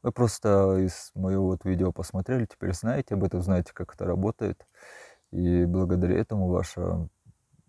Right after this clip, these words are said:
жизнь в этом воплощении и ваши будущие воплощения могут быть более гармоничными.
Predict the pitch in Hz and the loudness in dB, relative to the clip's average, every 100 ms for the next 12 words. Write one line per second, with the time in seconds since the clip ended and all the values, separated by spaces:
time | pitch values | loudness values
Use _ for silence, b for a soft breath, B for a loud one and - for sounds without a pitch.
0 | _ _ _ _ _ _ _ _ _ _ | _ _ _ _ _ _ _ _ _ _
1 | _ _ _ 104 95 101 87 92 101 101 | _ _ _ -4 2 2 4 2 2 2
2 | 92 - 92 - 95 92 92 90 90 90 | 0 0 -4 -2 0 2 2 2 2 0
3 | 90 92 95 113 117 107 98 92 90 - | -2 -4 -2 -2 -2 -2 -2 -2 -6 -4
4 | 104 98 92 - _ _ _ _ 92 101 | -2 0 0 -4 _ _ _ _ -2 0
5 | 90 85 101 - _ B B B 92 95 | 0 0 -2 -2 _ B B B -2 2
6 | 101 87 87 87 85 85 - 85 82 | 2 2 2 0 0 -2 -6 -10 -10